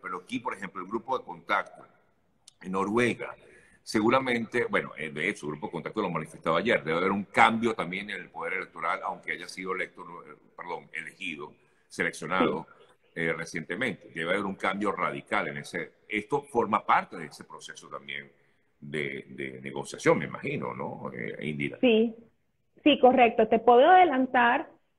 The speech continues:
Speaker 2: porque estuve conversando con personas incluso de la asamblea esta que, que ellos eligieron, que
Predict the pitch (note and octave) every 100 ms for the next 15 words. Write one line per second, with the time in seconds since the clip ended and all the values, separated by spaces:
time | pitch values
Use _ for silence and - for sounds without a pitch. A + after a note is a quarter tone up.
0 | - G#3+ G#3 G#3+ G#3 G3 B3+ B3 A3+ G3+
1 | G#3 A3 B3 G3+ G3 F#3 B3 A#3+ G#3+ A3
2 | B3 G3+ F3 F#3 F#3 F3+ F3+ G3+ G#3+ A#3+
3 | A#3 F#3 - - - F3 F3 G#3+ A3+ F#3+
4 | F#3 F3+ G#3+ - _ _ _ _ - C#4
5 | B3+ B3+ B3+ B3+ C4 -